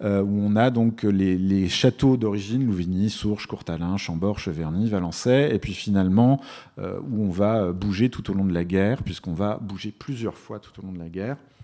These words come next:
Déjà parce qu'un certain nombre de, on a un problème, c'est qu'un certain nombre de châteaux sont au nord de la Loire.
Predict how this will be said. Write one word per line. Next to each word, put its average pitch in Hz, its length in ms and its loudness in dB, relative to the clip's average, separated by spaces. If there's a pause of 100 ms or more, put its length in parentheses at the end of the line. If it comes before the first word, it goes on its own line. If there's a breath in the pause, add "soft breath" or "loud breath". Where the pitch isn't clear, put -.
(1160 loud breath)
Déjà 104 360 4
parce - 180 -4
qu'un 104 140 -4
certain 107 220 -4
nombre 110 120 -2
de, 92 400 -4 (160)
on 95 160 0
a 95 40 4
un 98 100 4
problème, 117 260 2
c'est 98 140 -8
qu'un 90 100 -8
certain - 240 -10
nombre 101 140 0
de 95 40 0
châteaux 104 300 -4
sont - 240 -10
au - 20 -8
nord 92 200 -2
de 95 80 -2
la 87 140 0
Loire. 123 480 0